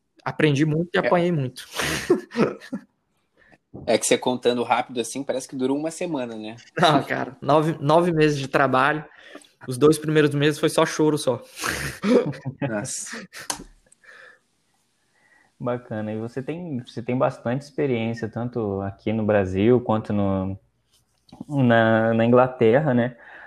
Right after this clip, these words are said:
Speaker 3: Mas você só chegou a trabalhar com produto especificamente assim na Inglaterra, mas como que tá a sua visão hoje em relação a, aos produtos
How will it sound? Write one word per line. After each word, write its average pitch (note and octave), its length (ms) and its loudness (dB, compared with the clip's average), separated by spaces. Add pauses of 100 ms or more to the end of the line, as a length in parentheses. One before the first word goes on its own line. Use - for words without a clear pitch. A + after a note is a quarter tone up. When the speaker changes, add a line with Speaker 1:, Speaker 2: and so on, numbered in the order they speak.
(100)
Speaker 3:
Mas A2 640 0 (460)
você A#2 340 -4
só C#3+ 220 -2
chegou B2 320 2
a C3 60 6
trabalhar A#2+ 440 2
com B2 100 -2
produto A2+ 640 -2 (100)
especificamente A2 840 -2
assim - 180 -8
na G#2+ 120 -2
Inglaterra, A2+ 520 2
mas F#2+ 380 -2 (500)
como E3 220 2
que F#3 320 2 (120)
tá C3 160 6
a C#3 40 2
sua C3+ 180 4
visão A#2+ 440 4
hoje B2 300 4
em A2+ 200 0
relação A2+ 640 -2
a, G2+ 460 -4
aos G#2+ 140 0
produtos A#2+ 800 0